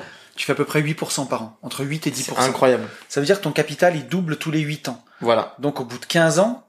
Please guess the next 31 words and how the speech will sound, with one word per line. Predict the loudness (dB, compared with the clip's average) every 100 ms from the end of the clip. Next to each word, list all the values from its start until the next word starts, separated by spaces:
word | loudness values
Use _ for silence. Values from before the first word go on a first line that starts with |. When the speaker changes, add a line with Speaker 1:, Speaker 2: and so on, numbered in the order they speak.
| _
Speaker 1:
t'as | -6
fait | -2 0
un | 0
fois | 0 2
quatre | 2 2 -4
sur | -6 -6 -4
ce |
que | 0
t'as | 2
mis | 2 2
quasiment. | 0 0 -4 -4
Enfin, | 0 4
Speaker 2:
Voilà. | 4
Speaker 1:
je | 4
veux |
dire, | 0 -2 -14 -20 -20 _ _
c'est | -8 -6
hyper | -2 -2 -2
puissant. | -2 -2 2
Là, | 2
t'as | 2 -2
des | -4
calculs | -4 -4 -4 -4
super | -2 0 -2 2
safe | 0 0
avec | -6 -8
trois | -6 -8
et |
demi | -8 -12
pour | -12
cent. | -12